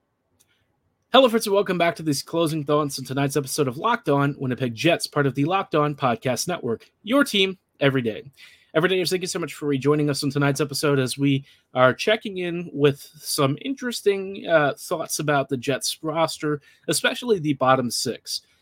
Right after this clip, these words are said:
We've had more injuries there recently. Uh, David Gustafsson is now on injured reserve.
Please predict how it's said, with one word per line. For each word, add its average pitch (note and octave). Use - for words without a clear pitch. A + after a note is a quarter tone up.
We've D3
had B3+
more E3+
injuries D3+
there C3+
recently. C3+
Uh, A2+
David A#2+
Gustafsson D3+
is C3+
now C3
on C3+
injured B2+
reserve. C#3